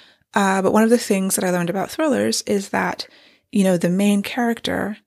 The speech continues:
while they might not change internally in the way that romance characters, for example, generally do, they are often,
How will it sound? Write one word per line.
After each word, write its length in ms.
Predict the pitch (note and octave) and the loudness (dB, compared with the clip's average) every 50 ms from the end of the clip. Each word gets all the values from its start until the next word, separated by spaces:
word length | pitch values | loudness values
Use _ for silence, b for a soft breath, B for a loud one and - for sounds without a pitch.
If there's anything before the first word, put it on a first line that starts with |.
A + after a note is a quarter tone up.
| _ _ | _ _
while 240 | - G#3 G#3 G#3 G#3 | 0 4 6 6 6
they 160 | G3+ G3+ A3 | 6 6 6
might 240 | A3+ A#3+ A#3 A3 G#3 | 6 6 4 4 2
not 220 | - G3+ - - | 2 0 -2 -2
change 680 | - - - A3 G3+ F#3 - - - - - - - - - b b b b - | 0 0 2 2 2 2 0 0 0 0 0 -2 -2 -2 -6 b b b b 2
internally 760 | G3 F#3 F#3 - - B3 B3 C4+ C#4 D4 D#4 F4+ F#4+ _ _ _ _ _ _ _ - | 2 2 2 2 2 2 2 4 2 2 0 -4 -8 _ _ _ _ _ _ _ 2
in 100 | G3+ G3 | 2 2
the 80 | G3 | 4
way 220 | F#3+ G#3 G3+ G3 F#3+ | 4 2 0 0 0
that 640 | G3 G2+ G#2 G#2 - - _ - - - - - - _ - - _ _ - | 0 -2 -2 -2 -2 -4 _ -4 -2 -2 -2 -4 -8 _ -20 -20 _ _ -4
romance 340 | - F#3 G2 G2+ G3 - - - | -2 0 0 0 0 -2 -2 -4
characters, 440 | - A3+ A3 - - A3+ A#3 G#3+ | -2 -4 -4 -4 -4 -4 -2 -2
for 120 | - - A3+ | -2 -4 -6
example, 340 | - - G#3 G3+ - G#3+ G#3 | -4 -4 -4 -2 -2 -4 -2
generally 420 | - G3 G3 F#3+ G3+ G3 F#3+ F#3 | -2 0 0 0 -2 -2 -2 -2
do, 320 | - G#3 G3+ A3 C#4 D#4 - _ B B B B B B B B B B B B B B | 0 2 2 2 0 -2 -6 _ B B B B B B B B B B B B B B
they 300 | - F3+ - A3 G#3 G#3 | -8 0 2 4 4 6
are 160 | - - G3 - | 4 4 2 4
often, 640 | - G3+ G#3 - - G#3+ G3+ G3 F#3+ F#3+ F#3 F#3+ | 2 2 2 2 2 2 2 2 2 2 0 -2